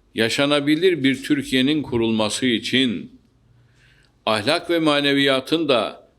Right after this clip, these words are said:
maddi refahla birlikte yükseltilmesi gerektiğine inanan,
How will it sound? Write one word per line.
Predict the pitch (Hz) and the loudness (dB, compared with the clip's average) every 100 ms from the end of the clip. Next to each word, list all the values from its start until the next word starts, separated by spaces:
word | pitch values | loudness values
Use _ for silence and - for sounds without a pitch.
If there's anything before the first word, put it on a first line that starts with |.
| _ | _
maddi | 90 117 - - 185 160 | -2 -2 -2 -2 0 2
refahla | 139 170 175 156 131 | 0 -2 -2 0 0
birlikte | 131 131 123 - 131 117 90 - - - | 2 2 0 2 2 2 -2 -12 -20 -10
yükseltilmesi | 120 123 - 131 123 - 131 120 117 - 113 | -4 -2 2 2 2 0 0 2 2 2 2
gerektiğine | 120 110 104 110 104 98 | 2 2 0 -2 0 -2
inanan, | - 110 107 101 127 170 185 | -2 -2 -2 0 0 0 -6